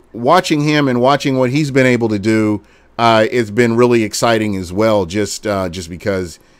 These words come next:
you know, where he started at, you really didn't expect to hear from him, but he's really stepped his game up as well. So I love players like that from any team, because that's what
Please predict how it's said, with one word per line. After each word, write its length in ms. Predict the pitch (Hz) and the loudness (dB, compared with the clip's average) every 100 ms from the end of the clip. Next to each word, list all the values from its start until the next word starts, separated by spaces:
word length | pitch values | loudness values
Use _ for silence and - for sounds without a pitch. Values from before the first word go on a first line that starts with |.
| _ | _
you 80 | 110 | -2
know, 280 | 107 101 - _ _ - | 0 -2 -6 _ _ -4
where 260 | 117 127 | 0 2
he 160 | 117 143 | 0 -6
started 460 | - 131 120 110 | 0 0 0 0
at, 220 | 107 107 107 | 0 0 -2
you 220 | 120 113 | -2 -2
really 420 | 104 131 127 120 | 2 4 4 2
didn't 220 | 113 113 | 0 -2
expect 380 | 107 - 123 110 | -6 -4 -4 -4
to 80 | 113 | -6
hear 460 | 104 113 110 107 - _ _ | -2 0 0 -2 -6 _ _
from 240 | 110 104 | -6 -4
him, 340 | 120 123 110 104 | -2 0 0 0
but 160 | 104 | -2
he's 240 | 104 120 107 | -2 -4 0
really 220 | 113 110 | -2 -2
stepped 320 | - 113 - | -2 -4 -4
his 120 | 95 | -8
game 280 | 92 98 92 | -4 -4 -4
up 140 | 87 | -8
as 140 | 87 80 | -12 -8
well. 260 | 95 90 82 | -6 -6 -6
So 420 | - 90 82 82 _ _ _ - | -8 -8 -8 -12 _ _ _ 0
I 60 | |
love 380 | 127 127 147 143 | 2 6 6 4
players 400 | - 143 135 113 | 2 4 6 4
like 280 | 113 120 110 | 2 0 2
that 260 | 120 117 110 | 2 2 0
from 260 | 117 107 127 | -4 -4 0
any 240 | 143 143 | 2 2
team, 500 | - 135 123 123 117 - _ - | 0 0 0 0 -2 -10 _ -4
because 440 | 123 131 123 - | 0 4 2 0
that's 340 | 110 151 202 - | 0 2 2 2
what 280 | 160 139 | 2 2